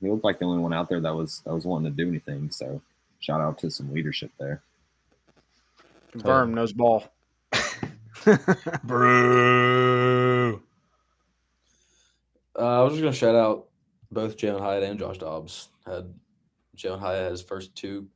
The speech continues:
Speaker 3: career. He had, what, was it two receptions for, like, eighty-nine yards or something? So
Speaker 2: Yeah.
Speaker 4: I don't know, but
Speaker 3: Meatballs,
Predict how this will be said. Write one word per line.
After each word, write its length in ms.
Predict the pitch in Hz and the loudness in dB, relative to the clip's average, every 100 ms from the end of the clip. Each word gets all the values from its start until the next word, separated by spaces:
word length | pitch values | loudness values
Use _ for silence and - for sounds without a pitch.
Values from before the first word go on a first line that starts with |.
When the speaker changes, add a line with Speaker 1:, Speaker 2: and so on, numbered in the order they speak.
| _ | _
Speaker 3:
career. 200 | - 98 | -10 -4
He 80 | 113 | 2
had, 160 | 120 110 | 2 2
what, 360 | 117 95 - | 0 0 -6
was 160 | 104 110 | -12 -6
it 240 | 110 - | -6 -8
two 140 | - 123 | -10 -8
receptions 380 | 127 101 120 135 | -6 -6 -8 -10
for, 100 | 92 | -10
like, 80 | 87 | -10
eighty-nine 340 | 87 104 101 | -12 -10 -10
yards 240 | 92 90 95 | -8 -10 -8
or 40 | |
something? 360 | 120 117 127 131 | -10 -6 -8 -8
So 300 | - 85 92 | -8 -10 -6
Speaker 2:
Yeah. 280 | - 117 - - _ - | -4 -2 -4 -12 _ -2
Speaker 4:
I 80 | 151 | 0
don't 100 | 151 | 4
know, 100 | 117 | 4
but 120 | 127 | 8
Speaker 3:
Meatballs, 400 | 123 123 127 | 12 12 10